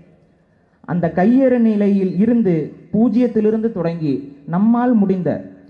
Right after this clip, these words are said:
இங்க இருக்கக்கூடிய பலரும் ஏதோ ஒரு விதத்தில் நம்மால் முடிந்த உழைப்பை, கருத்துக்களை, உணர்வை கொஞ்சம் கொஞ்சமாக ஊட்டி ஊட்டி இந்த தமிழ் தேசிய கருத்தியலை உருவாக்கி இருக்கிறோம். இதில் எல்லாருக்கும் பங்கு உண்டு.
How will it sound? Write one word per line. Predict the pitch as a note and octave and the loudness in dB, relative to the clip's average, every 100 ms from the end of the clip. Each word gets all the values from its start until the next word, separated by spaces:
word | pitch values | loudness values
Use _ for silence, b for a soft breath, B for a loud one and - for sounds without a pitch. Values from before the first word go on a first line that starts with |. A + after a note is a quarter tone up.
| - | -14
இங்க | B2+ E3 F3+ | -8 -2 0
இருக்கக்கூடிய | F#3+ A#3 A3 A3 G#3 | 0 -2 0 -2 -2
பலரும் | F3 A3 A#3+ C4 - - F3+ A#3 | -2 0 0 -2 -6 -14 -6 -2
ஏதோ | D4 D#4 | 0 2
ஒரு | D4+ | 2
விதத்தில் | A#3 G#3+ G3 D3+ - | 0 0 -2 -4 -4
நம்மால் | D3+ D#3+ G3 A#3+ A#3+ | -10 -6 -4 -2 0
முடிந்த | F3+ G3 F3 C#3 - - - - _ _ _ _ - | 0 -2 -2 -4 -4 -14 -20 -20 _ _ _ _ -12
உழைப்பை, | D3+ F3+ G#3+ - C#3+ A2+ - - - - - _ _ E3+ | -2 0 0 0 -4 -4 -16 -20 -20 -20 -20 _ _ -2
கருத்துக்களை, | G3+ - A3+ F3+ C3 - - - _ _ _ - | -2 0 -4 -2 -4 -6 -12 -20 _ _ _ -6
உணர்வை | E3 A#3+ B3+ F#3 B2+ - - - - | 0 2 2 0 -2 -8 -20 -20 -10
கொஞ்சம் | F3 G#3+ A3+ G#3+ | -6 -4 -4 -4
கொஞ்சமாக | G3 F3+ F3 E3+ | -6 -4 -2 -2
ஊட்டி | E3 A3 - F3+ | 0 -2 -2 -2
ஊட்டி | F3+ G#3 F#3 C#3+ C#3+ - | -2 -2 -2 -4 -4 -6
இந்த | D#3 D3 | -6 -2
தமிழ் | D#3+ G3 G3+ | -2 0 0
தேசிய | F#3+ - D#3 C3+ A#2+ - - _ _ - | 0 -2 -2 -2 -4 -12 -20 _ _ -2
கருத்தியலை | E3+ G#3 G#3 F3 D3+ C3+ - | 0 0 -2 -2 -2 -4 -8
உருவாக்கி | D3+ E3+ E3 E3 D3+ | -4 -2 -2 -4 -8
இருக்கிறோம். | C#3 C3+ G2 - - - _ - | -8 -8 -8 -10 -20 -20 _ -6
இதில் | F3+ G3+ F#3+ | 0 2 2
எல்லாருக்கும் | C4 B3+ B3+ A3+ F#3+ | 0 0 0 -2 0
பங்கு | F3+ E3 | 0 -2
உண்டு. | C3 A#2 | -2 -6